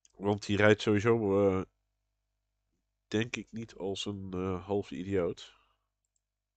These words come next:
Plotsfossiel. Ja. Ik, wat ik zeg, ik kan kijken of ik Nakata, het zou.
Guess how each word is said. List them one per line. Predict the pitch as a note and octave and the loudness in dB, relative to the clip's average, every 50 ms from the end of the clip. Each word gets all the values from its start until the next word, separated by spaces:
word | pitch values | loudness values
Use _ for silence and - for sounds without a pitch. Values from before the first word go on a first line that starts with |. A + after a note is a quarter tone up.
| _ _ _ _ _ _ _ _ _ _ _ _ _ _ _ _ _ _ _ _ _ _ _ _ _ _ _ _ _ _ _ _ _ _ _ _ _ _ _ - - - - - - - - - _ _ _ _ | _ _ _ _ _ _ _ _ _ _ _ _ _ _ _ _ _ _ _ _ _ _ _ _ _ _ _ _ _ _ _ _ _ _ _ _ _ _ _ -20 -20 -20 -20 -20 -20 -20 -20 -20 _ _ _ _
Plotsfossiel. | _ - G#3 F#3+ - - - - - D#2 D2+ - - - D#2 C2 A#1+ G1+ A1 G#1 G1+ - - - - - - - _ | _ -2 -2 -2 -2 -2 -8 -10 -8 -8 -8 -8 -6 -6 -4 -4 -4 -6 -6 -10 -12 -14 -20 -20 -20 -20 -20 -20 _
Ja. | _ - E2+ F2+ F2+ F#2 F2 - _ _ _ _ _ _ _ _ _ _ _ _ _ _ _ _ _ _ _ _ _ _ _ _ _ _ _ _ _ _ _ _ _ _ _ _ _ _ _ _ _ _ _ _ _ _ _ _ _ _ _ _ | _ -4 -2 0 0 0 0 -2 _ _ _ _ _ _ _ _ _ _ _ _ _ _ _ _ _ _ _ _ _ _ _ _ _ _ _ _ _ _ _ _ _ _ _ _ _ _ _ _ _ _ _ _ _ _ _ _ _ _ _ _
Ik, | - - _ _ _ _ _ _ _ - - - - - - - - | -20 -20 _ _ _ _ _ _ _ -20 -20 -12 -12 -12 -12 -12 -16
wat | _ - G#2+ A2 | _ -10 -10 -10
ik | G#2+ G2 | -10 -14
zeg, | - - - G#2+ G2 F2+ - - - | -12 -4 -2 -2 -2 -4 -8 -14 -16
ik | C2+ - _ _ _ _ _ _ _ | -16 -16 _ _ _ _ _ _ _
kan | _ - A#2 B2+ A2 - _ | _ -8 -8 -8 -8 -12 _
kijken | - - F#2+ G#2+ A2 - - G2+ | -8 -4 -4 -2 -4 -4 -6 -8
of | G2 - | -8 -8
ik | F#2+ - _ | -16 -20 _
Nakata, | F#2 F#2+ G2 G2+ G2+ G2 - _ _ _ _ _ _ _ _ G#2+ G2+ G#2 G2+ - _ _ _ _ _ _ _ _ _ _ _ _ _ - F#2+ F#2+ F#2 F2+ G2 - _ _ _ _ _ _ _ _ _ _ _ _ _ - _ _ - - - - - _ _ _ _ _ _ _ | -16 -14 -12 -12 -12 -12 -14 _ _ _ _ _ _ _ _ -4 -2 -2 -2 -6 _ _ _ _ _ _ _ _ _ _ _ _ _ -4 -2 -2 -2 -4 -6 -10 _ _ _ _ _ _ _ _ _ _ _ _ _ -20 _ _ -20 -20 -20 -20 -20 _ _ _ _ _ _ _
het | A2+ - - | -12 -8 -6
zou. | - - - - - - - B2 B2+ C3 B2 A2+ A2+ A2+ A2+ A#2 B2+ C#3 C#3 B2+ | -4 -4 -2 -2 -2 0 4 6 8 10 10 10 10 10 10 8 8 6 4 2